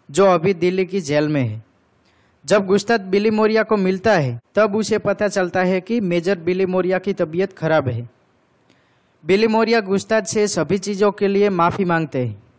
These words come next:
और इन सभी चीज़ों के पीछे जो पॉलिटिक्स है, उसके बारे में गुस्ताद को बताते हैं।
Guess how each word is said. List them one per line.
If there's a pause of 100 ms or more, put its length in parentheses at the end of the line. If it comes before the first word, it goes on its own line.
(380)
और
इन
सभी
चीज़ों
के
पीछे
जो
पॉलिटिक्स
है, (460)
उसके
बारे
में
गुस्ताद
को
बताते
हैं।